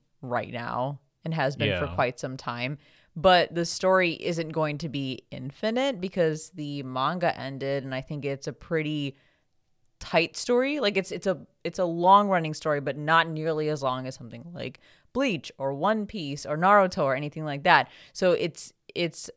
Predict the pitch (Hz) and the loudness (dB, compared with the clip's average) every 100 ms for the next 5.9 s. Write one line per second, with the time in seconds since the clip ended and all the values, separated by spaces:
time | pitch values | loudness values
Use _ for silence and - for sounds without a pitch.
0 | _ 165 175 170 165 120 117 104 85 - | _ -2 0 -4 -4 -8 -8 -4 -4 -4
1 | 170 185 196 135 165 165 160 143 160 151 | -4 -2 0 4 6 6 4 0 -2 2
2 | 147 147 156 139 151 - 127 131 147 151 | 2 0 -6 -6 -4 -2 -2 2 2 2
3 | 143 147 147 139 - 127 135 131 127 123 | 0 -4 -6 -8 -8 -8 -4 -4 -6 -6
4 | 120 120 - _ _ 151 151 120 139 135 | -6 -8 -18 _ _ -10 -10 -6 -6 -4
5 | - 123 - 120 120 123 131 139 147 | -2 -2 -4 -8 -8 -4 -2 -2 -4